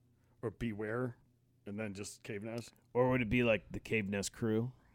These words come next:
Speaker 2: 'Cause you're in the
Speaker 1: Oh,
Speaker 2: cave nest?
Speaker 1: yeah, cave nest crew. Sure. Yeah, then you could get a crew together and be the cave nest crew.
Speaker 2: That's right.
Speaker 1: That reminds me, my daughter wants me to make, so you might see this on <laughs> hobbs and danks dot sell my tees dot com at some point. She wants to make, uh, Unicorn Squad t-shirts.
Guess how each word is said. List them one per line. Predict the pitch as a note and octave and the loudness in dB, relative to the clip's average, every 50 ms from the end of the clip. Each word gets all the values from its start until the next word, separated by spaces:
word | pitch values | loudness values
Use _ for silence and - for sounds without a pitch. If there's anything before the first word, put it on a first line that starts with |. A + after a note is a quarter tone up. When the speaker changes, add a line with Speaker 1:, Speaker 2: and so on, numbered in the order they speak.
| _ - | _ -12
Speaker 2:
'Cause | - F#2+ D#2+ E2 | -10 -10 -8 -8
you're | - - - | -8 -10 -8
in | F2+ - | -6 -2
the | D#3 F#3 | 0 2
Speaker 1:
Oh, | B3+ D#4 | 2 4
Speaker 2:
cave | D#4+ A3 A#2+ G#2 | 4 2 2 0
nest? | A2 A2+ A#2 - - - - | -2 -2 -2 -4 -6 -8 -4
Speaker 1:
yeah, | B2 A#2+ C#3 F3+ G#3+ | -2 0 0 0 0
cave | - - B2 B2 D3 | -2 -4 -6 -4 -4
nest | E3+ D#3 - - | -4 -4 -6 -6
crew. | - G#2+ G#2 A#2 C#3+ D3 - _ _ _ _ _ _ | -10 -10 -8 -8 -8 -8 -10 _ _ _ _ _ _
Sure. | - - - A#2 B2+ B2 G2 - - - _ _ - | -20 -18 -12 -10 -10 -10 -10 -12 -18 -20 _ _ -4
Yeah, | A#2 D3+ C#3 | -2 -2 -2
then | G#2+ G#2 | -2 -2
you | G#2+ A2 | -4 -4
could | G#2+ G#2+ G#2 | -6 -6 -6
get | A2 G#2+ G#2 | -6 -6 -6
a | |
crew | F#2+ - A#2 C3 | -6 -6 -6 -4
together | C3 A#2 G2+ G2 F#2+ F#2 | -4 -6 -6 -8 -10 -10
and | E2+ F2 | -12 -12
be | G#2 G2+ | -14 -14
the | F#2+ | -14
cave | - - A2 C3 C3+ | -12 -10 -10 -10 -10
nest | A2 - - - - - | -12 -14 -14 -18 -18 -18
crew. | D#2+ D#2 D2 D2+ - | -20 -20 -20 -10 -4
Speaker 2:
That's | - G#2+ G2+ - | -4 -2 0 2
right. | A#2 A#2+ C#3 A2+ E2 - _ _ _ _ _ _ _ _ _ _ _ _ _ _ _ _ _ _ _ _ - | 2 4 4 2 0 -4 _ _ _ _ _ _ _ _ _ _ _ _ _ _ _ _ _ _ _ _ 2
Speaker 1:
That | D3 D#3+ | 2 4
reminds | D#3+ D3 C#3 C3+ C#3 B2 | 6 6 6 6 6 4
me, | B2 A#2+ | 2 0
my | A#2 A#2 | 0 0
daughter | G#2+ C3 A#2+ A#2 A#2 A2+ | 0 2 2 2 2 0
wants | A2 G#2+ G#2+ G2+ - - | 0 0 -2 -4 -4 -6
me | A2 G#2 | -6 -6
to | G#2 | -6
make, | G#2 G2+ G2+ F#2+ F#2 F2+ - _ _ _ _ _ _ _ | -6 -6 -6 -8 -8 -10 -12 _ _ _ _ _ _ _
so | - - C#3+ | -4 2 4
you | C#3 C#3+ | 6 8
might | D#3+ E3+ D#3+ C3 | 8 8 8 6
see | - - C#3 C#3 | 4 2 2 2
this | C#3 C#3+ C3 - | 4 4 4 4
on | C#3+ B2+ | 2 2
<laughs> | |
hobbs | G#2+ C3+ B2+ A2 | 2 0 0 0
and | C3 C3+ | 0 0
danks | B2 B2+ A#2+ A#2+ A#2+ - | 0 0 0 0 0 -2
dot | C3 A#2 - | -2 -4 -2
sell | - C3+ B2 | -2 -2 0
my | A#2+ A#2 | 0 -2
tees | A2+ - A#2 A#2 A2+ | -2 -2 -4 -4 -4
dot | - A#2+ A2 | -4 -4 -4
com | - A#2+ A#2 B2 | -4 -2 -2 -2
at | B2 | -2
some | - - C3+ | 0 0 0
point. | - - C#3+ C#3 C#3+ C3 - - - - - - - - - - - - - - | 0 0 -2 -2 -2 -4 -6 -12 -20 -20 -20 -20 -18 -16 -14 -12 -12 -12 -12 -10
She | - - | -6 -2
wants | C#3+ C#3 C3 - | 0 0 0 2
to | C#3+ | 2
make, | C#3+ C3+ B2 A#2 | 2 2 2 2
uh, | B2+ | -2
Unicorn | A2 G#2 G2+ B2 C3 B2+ - C#3+ C3+ C3 | -4 -2 0 2 2 2 2 2 0 0
Squad | - - C#3 C3+ C#3 C3+ C3 | 0 0 0 0 0 0 -2
t-shirts. | C3 C#3+ C#3 - D3 D3 D3 - - - | -2 -4 -4 -4 -4 -6 -6 -8 -10 -20